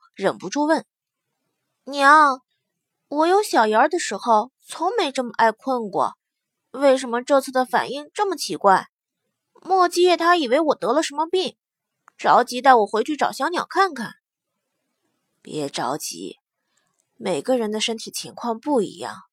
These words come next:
就每次怀孕的状况也不同。再说，孩子和孩子也有很大的区别。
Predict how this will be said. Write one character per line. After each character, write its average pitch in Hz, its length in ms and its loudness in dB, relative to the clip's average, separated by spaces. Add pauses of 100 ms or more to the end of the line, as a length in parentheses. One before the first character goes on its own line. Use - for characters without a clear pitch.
(800)
就 214 260 2
每 180 240 -2
次 - 180 -2
怀 180 300 4
孕 233 140 0
的 208 80 -6
状 214 280 2
况 165 300 -8 (180)
也 135 200 -8
不 262 280 -4
同。 - 220 -12 (760)
再 170 300 -2
说， 170 380 0 (600)
孩 185 360 0
子 220 180 -2
和 190 140 -4
孩 175 300 -4
子 202 300 -4 (360)
也 226 220 2
有 285 120 4
很 262 240 -6
大 165 160 -4
的 - 60 -12
区 - 240 -10
别。 180 300 -14